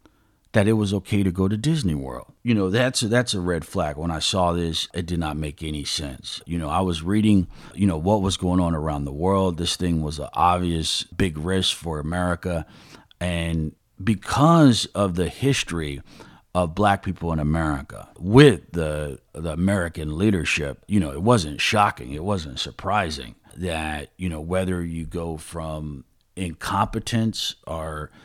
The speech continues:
you know, a, uh, a perverse politics or something more nefarious, that, you know, nothing would surprise me from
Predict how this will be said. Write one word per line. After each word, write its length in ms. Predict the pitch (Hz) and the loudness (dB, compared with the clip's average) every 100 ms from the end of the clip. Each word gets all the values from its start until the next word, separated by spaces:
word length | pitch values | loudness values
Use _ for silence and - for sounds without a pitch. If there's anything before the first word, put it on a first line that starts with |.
| - - | -20 -18
you 140 | 78 95 | -4 0
know, 240 | 87 80 - | 0 -2 -6
a, 480 | 82 80 78 73 - | -8 -8 -10 -12 -12
uh, 180 | - 73 - | -10 -10 -8
a 100 | 78 | -10
perverse 540 | - 101 80 101 95 | -4 -4 0 2 2
politics 840 | - - 92 95 92 101 90 85 - - - - - | 0 2 4 4 2 0 0 -2 -8 -12 -20 -12 2
or 360 | 110 113 110 | 6 8 8
something 480 | 98 107 95 95 87 | 4 0 -2 -2 -2
more 320 | 87 90 87 | 0 -2 -4
nefarious, 960 | 82 76 - 117 127 110 85 80 78 - | -6 -8 -4 2 4 4 2 0 -4 -4
that, 480 | 87 85 80 78 - - | -2 -2 -2 -4 -10 -6
you 140 | 95 | -2
know, 140 | 87 80 | -2 2
nothing 500 | 92 127 123 120 95 | 4 4 4 2 2
would 160 | 87 | 0
surprise 600 | - 82 - 92 87 80 | -2 -4 2 4 4 2
me 180 | 80 82 | 0 -2
from 640 | 73 - 85 82 80 76 | -4 -8 -6 -4 -6 -10